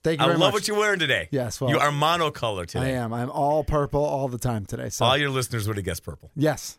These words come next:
Speaker 2: They
Speaker 1: That,
Speaker 2: should have,
Speaker 1: that,
Speaker 2: at least.
Speaker 1: that's my color.
Speaker 2: It's your color.
Speaker 1: It
Speaker 2: It
Speaker 1: is.
Speaker 2: looks, it, it, it's beautiful.
Speaker 1: Well, thank you very much. I
Speaker 2: You're
Speaker 1: appreciate
Speaker 2: very
Speaker 1: that.
Speaker 2: welcome.
Speaker 1: He is Moish Steigman, author and creator of fantasy football forever dot com, fantasy football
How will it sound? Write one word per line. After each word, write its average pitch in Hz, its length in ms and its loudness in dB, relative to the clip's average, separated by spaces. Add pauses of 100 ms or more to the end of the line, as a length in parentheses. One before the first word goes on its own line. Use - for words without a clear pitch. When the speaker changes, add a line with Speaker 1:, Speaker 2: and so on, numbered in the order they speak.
Speaker 2:
They 110 80 -4
Speaker 1:
That, 117 80 0
Speaker 2:
should 113 280 0
have, - 100 -10
Speaker 1:
that, - 40 -4
Speaker 2:
at 113 60 -4
least. - 120 -14
Speaker 1:
that's 117 220 -6
my 127 120 0
color. 101 360 -6
Speaker 2:
It's 110 180 -6
your 113 80 -4
color. 90 300 -2 (200)
Speaker 1:
It 113 80 -6
Speaker 2:
It 110 60 -2
Speaker 1:
is. 135 60 0
Speaker 2:
looks, 135 220 0
it, 120 160 0
it, 113 160 -2
it's 110 160 -6
beautiful. 90 480 -6 (100)
Speaker 1:
Well, 131 140 -4
thank 127 220 -2
you 117 60 -8
very 117 160 -4
much. 104 220 -8
I 117 40 -6
Speaker 2:
You're 95 100 -6
Speaker 1:
appreciate 90 160 -2
Speaker 2:
very 85 100 -2
Speaker 1:
that. 82 40 -4
Speaker 2:
welcome. 80 240 -8 (500)
Speaker 1:
He 208 280 2
is 131 340 2 (140)
Moish 160 260 2
Steigman, 139 480 2
author 156 340 0
and 139 80 -2
creator 143 360 -2
of 123 80 -6
fantasy 151 340 -2
football 139 320 -2
forever 143 300 0
dot 131 180 0
com, 143 260 -2
fantasy 139 540 -4
football 156 500 0